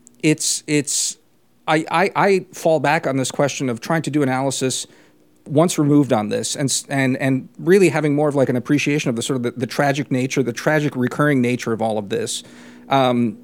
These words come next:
rather than saying that, that, uh, as, as I, I feel sometimes you, you, you shade into, is this idea that, that, that, you know, uh, that even the United States,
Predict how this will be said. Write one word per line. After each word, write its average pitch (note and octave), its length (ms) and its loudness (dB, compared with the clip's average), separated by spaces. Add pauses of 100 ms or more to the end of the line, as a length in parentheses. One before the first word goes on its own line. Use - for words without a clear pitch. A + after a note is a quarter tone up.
rather D3+ 380 4
than C3 200 2
saying D3 420 2
that, A#2+ 340 0
that, A#2+ 380 -2
uh, G#2+ 460 -2 (240)
as, C3+ 260 0
as C3 200 0
I, C3+ 240 2
I C3+ 100 2
feel G#3+ 260 4
sometimes D3 420 0
you, C#3+ 80 -2
you, B2+ 340 -2
you B2 160 0
shade C#3+ 300 0
into, B2 480 0 (380)
is D3 360 2
this D3 300 0
idea D3+ 360 4
that, C3+ 240 2
that, B2 320 -2
that, B2 260 -2
you C#3 80 0
know, G#2+ 220 0
uh, A2+ 440 -2
that C#3+ 180 -2
even F#3+ 220 4
the D#3+ 60 4
United D#3+ 260 2
States, - 360 0